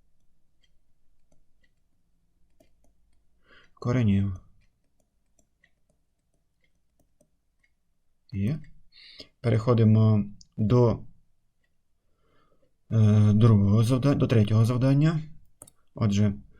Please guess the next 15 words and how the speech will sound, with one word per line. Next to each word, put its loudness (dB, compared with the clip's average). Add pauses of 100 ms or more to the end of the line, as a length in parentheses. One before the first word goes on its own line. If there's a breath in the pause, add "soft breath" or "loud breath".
(200 soft breath)
нуль 0
цілих 0
сорок 0
дві 0
сотих -6
ікс -6
дорівнює 2
нулю. -2 (640 loud breath)
Ну -4
що -4
ж, -12 (500)
у -2
нас 0 (1500)
А, 6 (1600)
тоді 2